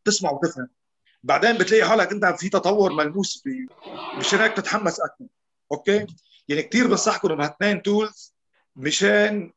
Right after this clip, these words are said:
التعلم الانجليزي. اكيد اللي معه مصاري يروح يعمل دورات، ما في مشكله يعني، بس انا بعطيكم شغلات متوفره وما أنا، ما أنا، ما أنا، ما أنا بمصاري. ليك يا شباب، كمان هذه list لتشانل،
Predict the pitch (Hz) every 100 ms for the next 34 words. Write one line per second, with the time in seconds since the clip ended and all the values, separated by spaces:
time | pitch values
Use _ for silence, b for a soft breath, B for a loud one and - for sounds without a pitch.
0 | 151 131 156 170 190 147 147 135 135 117
1 | - _ - 151 220 226 185 175 185 170
2 | 170 190 170 156 165 151 147 143 143 175
3 | 190 165 _ - 202 202 196 - 147 123
4 | 131 - 202 185 160 214 214 185 170 156
5 | 202 208 _ _ - 143 165 190 - 202
6 | 202 202 151 151 196 151 156 175 143 151
7 | 165 165 151 151 180 190 147 143 143 123
8 | - - - - B 147 196 214 160 147
9 | 131 165 220 220 180 208 - 175 170 175
10 | 180 175 175